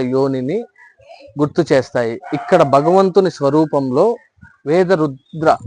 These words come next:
కపిల వర్ణము యజ్ఞోపవీతం లేకుండా నగ్న రూపం పరుసుని ధరించడం అంట. రుద్ర అంటే వేదరుద్ర అంటే విరూపాక్ష త్రినేత్ర సహితం అంట, బ్రాకెట్ లో పెట్టారు. కపిర్ది జటాజూటము కలిగి ఉండడం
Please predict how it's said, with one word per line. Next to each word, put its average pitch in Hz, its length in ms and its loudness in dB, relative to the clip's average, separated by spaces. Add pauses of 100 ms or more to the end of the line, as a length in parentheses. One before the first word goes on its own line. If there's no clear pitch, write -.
(520)
కపిల 170 280 2 (100)
వర్ణము 135 420 0 (160)
యజ్ఞోపవీతం 147 1500 0 (100)
లేకుండా 135 320 0 (120)
నగ్న 135 280 -2 (120)
రూపం 151 280 2 (140)
పరుసుని 156 420 2
ధరించడం 127 480 -2 (480)
అంట. 127 120 -6 (160)
రుద్ర 131 340 -2
అంటే 113 180 -12 (680)
వేదరుద్ర 135 540 -6 (120)
అంటే 110 140 -16 (540)
విరూపాక్ష 151 580 -2 (280)
త్రినేత్ర 151 440 -2 (100)
సహితం 123 380 -8
అంట, 107 140 -14 (220)
బ్రాకెట్ 123 340 -4
లో 131 120 -2
పెట్టారు. 117 320 -8 (120)
కపిర్ది 151 400 -2 (100)
జటాజూటము 131 880 -2 (140)
కలిగి 135 300 -2 (100)
ఉండడం 123 380 -4